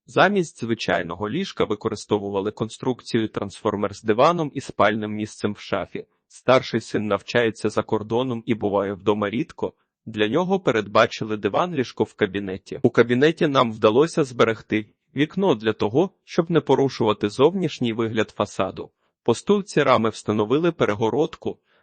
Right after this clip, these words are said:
для візуального розширення простору. Тут же ми використовували скляні перегородки, що закриваються дерев'яними жалюзі. У дитячій кімнаті і спальні біля вікон встановили лавки з системою зберігання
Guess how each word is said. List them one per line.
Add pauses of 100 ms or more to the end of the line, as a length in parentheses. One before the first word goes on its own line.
для
візуального
розширення
простору.
Тут
же
ми
використовували
скляні
перегородки, (160)
що
закриваються
дерев'яними
жалюзі. (160)
У
дитячій
кімнаті
і
спальні
біля
вікон
встановили
лавки
з
системою
зберігання